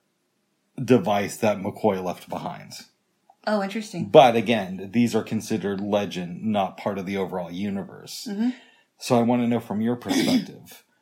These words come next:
Speaker 1: <clears throat> what do you think happened to that device?
Speaker 2: Maybe it's lost.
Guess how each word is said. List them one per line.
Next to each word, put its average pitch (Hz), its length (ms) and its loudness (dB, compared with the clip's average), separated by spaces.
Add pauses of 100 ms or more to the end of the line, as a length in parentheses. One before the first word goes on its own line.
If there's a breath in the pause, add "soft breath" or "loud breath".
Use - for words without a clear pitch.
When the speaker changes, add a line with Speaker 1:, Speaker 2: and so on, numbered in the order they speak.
(100)
Speaker 1:
<clears throat> - 280 -20
what 113 280 0
do 120 60 0
you 120 80 0
think 110 240 -4
happened 101 360 -2
to 95 60 -2
that - 280 -6 (580)
device? - 720 -6 (1900)
Speaker 2:
Maybe 180 260 -6
it's 180 160 -10
lost. 175 420 -12